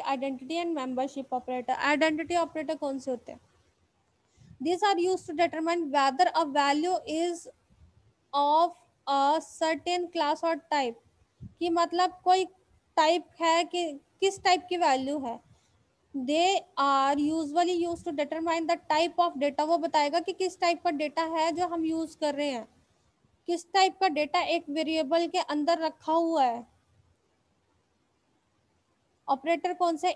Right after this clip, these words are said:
is, is not। ठीक है, is मतलब ये true आएगा जब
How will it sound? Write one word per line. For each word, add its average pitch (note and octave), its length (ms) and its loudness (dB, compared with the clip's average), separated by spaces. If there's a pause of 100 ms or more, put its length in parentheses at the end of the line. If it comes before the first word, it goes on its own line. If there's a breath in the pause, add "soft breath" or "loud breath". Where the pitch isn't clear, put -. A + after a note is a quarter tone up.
is, F4 280 0 (760)
is D4 260 -4
not। B3+ 320 -2 (580)
ठीक D#4 160 -6
है, F4 100 -4 (800)
is D#4+ 200 -2
मतलब E4 540 0
ये D4+ 220 2
true F#4 340 0
आएगा F#4 420 4
जब E4 380 0